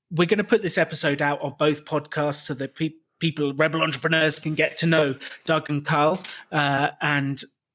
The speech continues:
your audience at Mile High Fi can get to know us. And I'm curious, like, Carl, what made you want to give us a home? Doug,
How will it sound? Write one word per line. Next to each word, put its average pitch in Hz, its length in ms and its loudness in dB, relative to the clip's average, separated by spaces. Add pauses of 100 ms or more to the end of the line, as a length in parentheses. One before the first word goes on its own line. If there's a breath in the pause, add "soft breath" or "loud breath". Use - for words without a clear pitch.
(560)
your 165 320 4
audience 139 380 2
at 151 100 -6
Mile 143 240 2
High 135 200 2
Fi 143 300 0
can 139 180 -4
get 139 220 -4
to - 80 -2
know 135 220 0
us. 160 380 0 (480 loud breath)
And 147 320 0 (440)
I'm 196 120 4
curious, 208 640 2
like, - 260 -12 (720)
Carl, 143 500 0 (520)
what 208 300 2
made 233 280 2
you 220 80 6
want 220 340 2
to - 100 -8
give 165 200 -2
us 180 180 -2
a 160 80 0
home? 254 540 4 (260)
Doug, 214 320 2